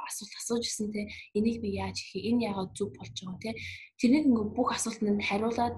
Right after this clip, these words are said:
надтай ингээ төвчээртэй байсан манай багш бол яах ч аргагүй миний шалгалтанд бэлдэх явцад амар их тус болсон байгаа. Тэгэхээр тэрнтэй адил би бол, а, за, би өөрөө бие дааж бэлдэж чадна гэж байгаа боловч давхар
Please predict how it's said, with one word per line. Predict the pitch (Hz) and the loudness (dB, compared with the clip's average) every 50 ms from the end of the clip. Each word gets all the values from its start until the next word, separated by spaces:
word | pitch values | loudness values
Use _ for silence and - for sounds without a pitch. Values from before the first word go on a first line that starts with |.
| - - - - | -6 -10 -6 -6
надтай | 202 - - - 233 208 202 | -6 -6 -4 -2 -2 0 0
ингээ | 190 190 - - | 0 -2 -4 -6
төвчээртэй | - - 254 254 254 - 247 240 | -2 0 0 2 2 2 2 2
байсан | - 202 190 - - 202 196 190 - 185 | 2 0 -2 -2 -2 -2 -2 -2 -2 -2
манай | 185 196 - | 0 0 0
багш | - - - - - | 0 -2 -2 -2 -2
бол | - - - - - | -2 -2 0 2 2
яах | 240 262 - - - | 2 2 2 0 -2
ч | 220 | -2
аргагүй | 214 - - 208 214 214 - - - - - - - - _ - | -2 -2 -2 0 0 0 -2 -6 -8 -10 -12 -14 -16 -10 _ 4
миний | 202 208 208 | 4 4 4
шалгалтанд | - 208 196 - - - - 233 | 4 0 -2 -4 -4 -2 0 2
бэлдэх | 214 214 - - - 196 202 - - 190 | 2 2 -2 -4 -4 -6 -6 -6 -6 -8
явцад | - - - - 190 190 | -8 -8 -6 -4 -4 -4
амар | 185 180 180 - | -2 -4 -4 -6
их | - - - | -10 -12 -8
тус | - 208 208 - - - _ _ _ _ _ _ - | -6 -6 -4 -6 -6 -10 _ _ _ _ _ _ -12
болсон | - - - 220 | -8 -4 -2 0
байгаа. | 220 208 202 202 208 214 214 - - - _ _ - - - - - - | 0 0 0 0 0 -2 -4 -8 -14 -20 _ _ -20 -20 -20 -10 -2 2
Тэгэхээр | 240 240 240 240 240 | 4 4 4 4 4
тэрнтэй | 233 226 240 233 285 269 254 - | 4 4 4 4 4 4 2 2
адил | 220 226 - | 0 -2 -2
би | - 220 208 | 0 0 0
бол, | 202 202 208 196 - - - - - _ _ _ _ _ - | 2 2 0 -2 -4 -6 -14 -18 -20 _ _ _ _ _ -6
а, | 190 185 180 180 185 - - - - | -4 -2 -2 -2 -4 -6 -8 -6 -2
за, | - 214 | -2 0
би | 214 240 240 | 2 4 8
өөрөө | 247 262 285 302 285 - | 8 8 8 8 6 6
бие | 240 247 240 240 | 4 4 4 2
дааж | 226 226 - - | 2 0 0 0
бэлдэж | - 208 214 - 262 | 0 0 0 0 -2
чадна | - - 220 214 233 233 254 247 | -2 -2 -2 0 0 2 2 2
гэж | 240 226 - - - - - _ | 0 0 -2 -4 -4 -8 -8 _
байгаа | - 202 208 208 208 208 196 196 - 190 | -4 -2 0 2 4 4 2 2 0 -2
боловч | 190 190 - 294 - - - - - - _ _ _ _ - | -2 0 2 0 0 0 -2 -6 -6 -8 _ _ _ _ -6
давхар | 214 - - - 311 311 320 | -4 0 4 4 6 6 4